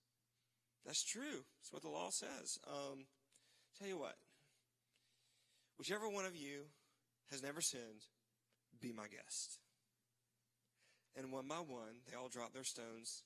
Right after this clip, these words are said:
and they walk away. And let's pick it up. Verse ten, Jesus stood up and he said to the woman, the whole time he was drawing in the dirt, which is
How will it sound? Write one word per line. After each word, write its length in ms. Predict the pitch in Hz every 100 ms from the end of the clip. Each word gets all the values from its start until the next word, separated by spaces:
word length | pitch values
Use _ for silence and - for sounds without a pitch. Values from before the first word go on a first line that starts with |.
| _
and 100 | -
they 60 | 120
walk 220 | 117 110 -
away. 260 | 127 131 110
And 80 | 127
let's 120 | 131
pick 220 | - 135
it 80 | 123
up. 160 | 113 - _ _ _ _ - - - - - -
Verse 180 | 143 135
ten, 340 | - 156 139 123
Jesus 300 | 139 143 131
stood 240 | - 143
up 180 | 131 131
and 80 | 123
he 60 | 120
said 200 | - 127
to 40 |
the 60 | 123
woman, 220 | 131 123
the 80 | 127
whole 200 | 185 165
time 220 | 156 143
he 100 | 127
was 120 | 123
drawing 240 | - 117 113
in 80 |
the 100 | 113
dirt, 220 | 113 113 -
which 140 | 120
is 120 | 123